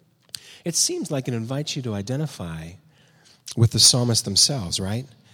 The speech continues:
And just draw a direct line from the psalmist to you. Things like, "When the psalmist enters the temple, you enter the church building," and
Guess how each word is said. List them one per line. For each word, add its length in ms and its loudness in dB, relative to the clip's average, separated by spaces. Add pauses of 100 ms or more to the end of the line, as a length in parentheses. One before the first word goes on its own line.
And 80 -6
just 180 2
draw 160 -2
a 40 -2
direct 320 -4
line 240 -2
from 140 -10
the 60 -6
psalmist 420 0
to 120 -4
you. 320 -4 (920)
Things 260 2
like, 320 2 (160)
"When 200 0
the 60 0
psalmist 380 2
enters 240 -6
the 100 -8
temple, 480 -2
you 220 -4
enter 240 -6
the 100 -12
church 340 -10
building," 380 -16
and 160 -18